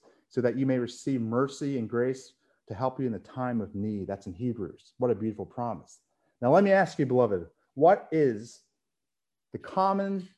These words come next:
denominator in these first three soils? We have some math teachers here, Teach-, uh, Sister Yvonne and Sister Elizabeth and my wife. You're, you're all math teachers. What is the common denominator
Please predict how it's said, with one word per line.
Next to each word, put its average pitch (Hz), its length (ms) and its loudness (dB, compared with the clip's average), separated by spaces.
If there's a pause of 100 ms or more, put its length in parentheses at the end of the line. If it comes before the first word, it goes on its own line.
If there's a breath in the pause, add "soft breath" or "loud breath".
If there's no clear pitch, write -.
(120)
denominator 127 1000 0 (1600)
in 113 80 -2
these 117 200 -4 (140)
first 139 240 2
three 127 160 0
soils? 101 400 -2
We 139 100 2
have 156 140 4
some 123 240 -2
math 123 300 0
teachers 101 260 -12
here, 90 320 -10
Teach-, - 320 -10
uh, 71 240 -6 (140)
Sister 110 300 -8
Yvonne 113 440 -2
and 87 200 -10 (440 soft breath)
Sister - 280 -10
Elizabeth 117 440 0
and 101 80 -8
my 92 100 -6
wife. 107 360 -2
You're, 135 280 2
you're 143 120 4
all 120 100 2
math 104 300 -6
teachers. 95 360 -14 (200)
What 196 160 8
is - 80 0
the 156 100 6
common 180 580 2
denominator 135 1040 2